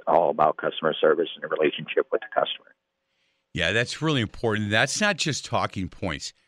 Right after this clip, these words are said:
Speaker 2: That's not something you go on, on, on their website and call Current uh, come and, and read. That, that's kind of the soul and mission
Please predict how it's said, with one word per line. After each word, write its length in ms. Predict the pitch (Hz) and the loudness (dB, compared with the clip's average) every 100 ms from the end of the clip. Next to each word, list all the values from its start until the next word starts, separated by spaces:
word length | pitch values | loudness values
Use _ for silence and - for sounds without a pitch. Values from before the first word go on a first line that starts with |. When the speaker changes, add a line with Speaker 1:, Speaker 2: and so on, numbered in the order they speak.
| _ _ - | _ _ 2
Speaker 2:
That's 240 | 135 - | 2 4
not 160 | 170 135 | 0 2
something 340 | 160 143 151 | 0 2 0
you 100 | 123 | 0
go 120 | 110 | 2
on, 280 | 123 120 113 | 2 2 0
on, 300 | 98 104 104 104 104 | 0 0 0 -4 -2
on 180 | 98 117 | 0 0
their 100 | 110 | 2
website 480 | 104 104 - 120 101 | 2 0 0 0 0
and 80 | 98 | -2
call 260 | - 95 | -2 -2
Current 400 | - - 104 98 - _ _ - | -2 -2 -2 -2 -6 _ _ -2
uh, 100 | 107 | -2
come 360 | 98 123 117 110 | 0 2 2 2
and, 120 | 104 | 0
and 360 | 90 101 87 101 | -2 -2 -2 0
read. 280 | 113 107 90 - - | 0 0 -4 -8 0
That, 280 | 113 107 | 0 0
that's 280 | 101 135 - | 2 2 2
kind 260 | - - 240 | -4 -4 -2
of 140 | 135 - 131 - | -2 -4 -12 -4
the 100 | 110 | -2
soul 440 | - - 123 117 | -2 0 0 0
and 120 | 101 | -2
mission 440 | 101 120 - 101 | 0 -2 -2 -6